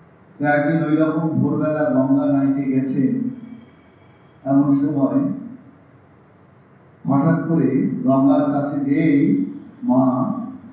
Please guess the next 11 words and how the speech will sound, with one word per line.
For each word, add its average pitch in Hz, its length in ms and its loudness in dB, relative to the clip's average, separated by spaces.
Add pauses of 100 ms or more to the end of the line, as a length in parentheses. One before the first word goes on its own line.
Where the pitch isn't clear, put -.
(220)
একেবারে 135 400 -2
খুব 175 460 0
জোরে 135 580 2 (280)
চেঁচিয়ে 127 420 2
উঠলেন, - 560 -4 (800)
"ওরে 156 400 2
বাপরে!" - 440 -4 (1300)
কি? - 460 0 (1200)
গৌরদাসী 143 680 0
জিজ্ঞাসা 139 360 -2
করলেন, 143 480 -2